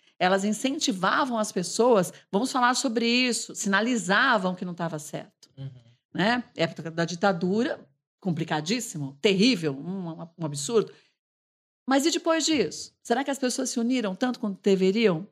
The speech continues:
Speaker 1: em prol das causas corretas e
Speaker 2: Uhum.
Speaker 1: justas? Justas de verdade. Não falar que é justo e amanhã eu tô lá massacrando as pessoas. É isso que eu acho que falta. Falta a gente falar abertamente sobre isso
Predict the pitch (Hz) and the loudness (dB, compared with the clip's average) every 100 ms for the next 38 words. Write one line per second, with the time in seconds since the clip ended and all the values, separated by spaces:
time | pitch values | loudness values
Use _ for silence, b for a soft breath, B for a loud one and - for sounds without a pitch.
0 | - 185 - 208 208 190 170 202 190 170 | -6 -4 4 4 4 2 -4 -2 -2 -4
1 | - 170 170 202 170 143 139 175 - 214 | -6 -4 -2 -2 -4 -6 -4 -2 -2 -2
2 | 220 - 160 - - 269 - 277 302 320 | -4 -8 -12 -10 -6 -6 -6 -6 -6 -6
3 | 320 220 202 233 180 127 _ _ _ _ | -6 -6 -4 -8 -8 -12 _ _ _ _
4 | - - 247 220 220 202 185 254 320 262 | -10 0 2 4 4 0 0 -4 -4 -2
5 | 214 202 202 202 185 185 175 185 175 165 | -2 0 -2 0 0 0 -6 -8 -6 -6
6 | - 151 - 233 196 - _ _ _ _ | -8 -8 -4 -4 -6 -14 _ _ _ _
7 | _ _ - 285 262 302 220 170 - _ | _ _ -6 -4 -4 -4 -4 -4 -6 _
8 | - 185 _ _ _ _ _ _ 202 202 | -14 -14 _ _ _ _ _ _ 2 2
9 | 233 233 233 240 226 220 214 214 226 208 | 2 -2 -4 0 0 2 0 0 -6 -6
10 | 202 - 196 175 170 220 - - | -8 -8 -8 -4 -4 -4 -8 -10